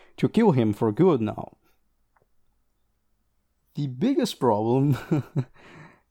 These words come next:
is Kagero relationship with Jubei. Because these are only two things. <laughs> And, you know, we talked a lot about this, like, the time span,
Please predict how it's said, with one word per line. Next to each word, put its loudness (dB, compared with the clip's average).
is 0
Kagero 2
relationship -2
with -2
Jubei. 0
Because 2
these 2
are 4
only 2
two -2
things. -4
<laughs> -10
And, 0
you 6
know, 4
we 2
talked 2
a 4
lot 0
about -4
this, -8
like, -8
the -10
time -4
span, -8